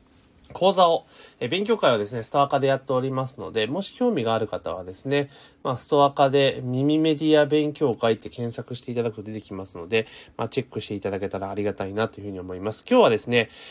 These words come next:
えー、昨年比六百分の一の衝撃、日本のインフルエンザ消滅状態は続くのかというですね、Yahooニュースの、えー、個人の記事でありましたので、まあ、そこを見てね、ちょっと思ったことを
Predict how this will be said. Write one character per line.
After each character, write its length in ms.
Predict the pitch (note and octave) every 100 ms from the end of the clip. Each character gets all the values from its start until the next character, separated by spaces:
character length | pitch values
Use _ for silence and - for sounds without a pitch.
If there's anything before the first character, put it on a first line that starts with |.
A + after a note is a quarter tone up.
| - -
え 640 | A#2+ A2+ A2 G#2 G#2 A2+
ー、 20 |
昨 340 | - D3 C#3+
年 180 | A3 A3
比 300 | - A#2+ G#2
六 180 | G#2 C#3 -
百 300 | - - G3
分 200 | F#3 F3+
の 100 | D#3+
一 300 | C#3+ D3 C#3 D#3+
の 140 | C#3+ C#3+
衝 180 | C#3 C3
撃、 360 | B2 B2+ A#2+ C#3+
日 80 |
本 160 | C#3 E3
の 80 | D#3+
イ 60 |
ン 40 | D#3
フ 80 | D#3+
ル 80 |
エ 40 | D3+
ン 40 |
ザ 140 | G#2+ G2
消 160 | C#3
滅 160 | C3+ C3
状 140 | C#3
態 100 | G2+
は 60 | E2
続 200 | - A#2+
く 60 | A#2
の 120 | G2
か 120 | A2+
と 160 | - - - - - -
い 80 | -
う 60 | G#3+
で 100 | B2
す 80 | B2+
ね、 120 | B2+
Yahoo 320 | B2 C3+ F#3
ニ 100 | F#3
ュ 20 | E3+
ー 20 |
ス 140 | -
の、 300 | G#2 A2 G#2+ -
え 200 | A2 G2+
ー、 60 |
個 120 | - G3+
人 140 | C#3+
の 100 | F#2
記 140 | -
事 140 | A2 G2
で 100 | E2+
あ 80 | G2
り 120 | G#2+
ま 140 | G#2+
し 80 | G#2
た 120 | -
の 120 | F#2+ F#2+
で、 180 | A#2+
ま 120 | A#2 C3
あ、 40 |
そ 140 | B2+
こ 240 | D#3 F3+ E3+
を 40 |
見 140 | E3+ E3
て 160 | -
ね、 160 | G2 G2
ち 120 | -
ょ 20 |
っ 20 |
と 80 | -
思 140 | G2+ A2
っ 20 |
た 160 | - F#2
こ 140 | F#2+
と 120 | -
を 180 | D3+ -